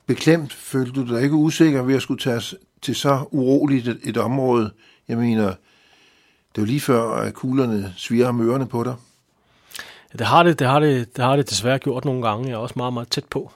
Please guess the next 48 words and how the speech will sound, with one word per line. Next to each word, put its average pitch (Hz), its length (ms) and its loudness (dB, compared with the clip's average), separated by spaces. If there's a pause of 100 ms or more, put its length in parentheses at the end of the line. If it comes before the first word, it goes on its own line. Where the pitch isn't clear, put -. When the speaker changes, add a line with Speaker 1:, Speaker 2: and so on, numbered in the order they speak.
Speaker 2:
øh, 117 340 -10
desværre. 117 400 -8
Men, 113 240 -4 (560)
men 120 140 2
nej, 127 220 4
jeg 160 80 0
har 156 40 0
faktisk 156 320 0
ikke, 180 320 6
øh, 143 60 4
som 135 240 4
sådan 156 380 8
følt 135 360 0
mig 127 180 0
usikker, 151 480 0 (520)
øh, 120 560 2 (720)
men 143 200 4
meget 123 180 6
bevidst 151 340 6
omkring, 131 380 -6
hvad 110 200 -4
det 113 140 -6
er, 113 80 -4
jeg 107 100 -8 (240)
giver 120 140 -2
mig 110 160 -4
ud 117 140 -10
i. 117 300 -14 (540)
Øh, 117 480 -6
i - 20 -6
Læge 135 180 6
Uden 147 100 6
Grænser 123 320 0
har 117 140 -2
vi 113 100 -4
jo 113 120 -6
også, 120 400 -4
øh, 127 260 -10
man 120 80 -12
siger, 117 320 -10
sikkerhedsprocedurer 120 1000 -8
og 107 360 -14
laver 120 260 -6
også 120 160 -4
sikkerhedsanalyser 117 680 -6
og 110 60 -12
lignende, 117 260 -8
fordi 117 280 -2